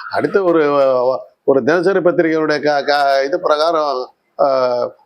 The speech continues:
புள்ளி விவரத்தின்படி அண்ணா திமுகவில் இருந்த தொண்டர்கள் திமுகவுக்கு வாக்களிச்சிருக்காங்கிறத அவங்க கொடுத்துருக்க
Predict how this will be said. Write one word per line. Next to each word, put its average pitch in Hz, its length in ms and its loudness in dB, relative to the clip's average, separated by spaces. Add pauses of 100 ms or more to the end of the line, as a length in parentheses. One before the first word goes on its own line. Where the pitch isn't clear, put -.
(100)
புள்ளி 170 220 2
விவரத்தின்படி 147 680 0 (920)
அண்ணா 180 320 -2
திமுகவில் 165 1000 2
இருந்த 151 320 0
தொண்டர்கள் 190 600 0
திமுகவுக்கு 185 640 0
வாக்களிச்சிருக்காங்கிறத 123 960 -2
அவங்க 151 400 -2
கொடுத்துருக்க 107 360 -10